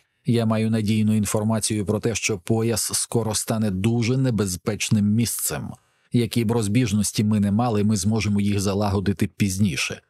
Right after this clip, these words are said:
Для твоєї власної безпеки негайно повертайся додому».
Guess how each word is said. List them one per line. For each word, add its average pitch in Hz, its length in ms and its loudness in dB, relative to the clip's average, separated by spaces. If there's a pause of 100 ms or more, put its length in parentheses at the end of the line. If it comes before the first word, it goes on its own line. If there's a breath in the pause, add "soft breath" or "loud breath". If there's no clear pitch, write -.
(300)
Для 107 300 0
твоєї 113 680 0
власної 110 680 0
безпеки 101 840 -2
негайно 113 640 2
повертайся 113 840 -2
додому». 104 1000 -2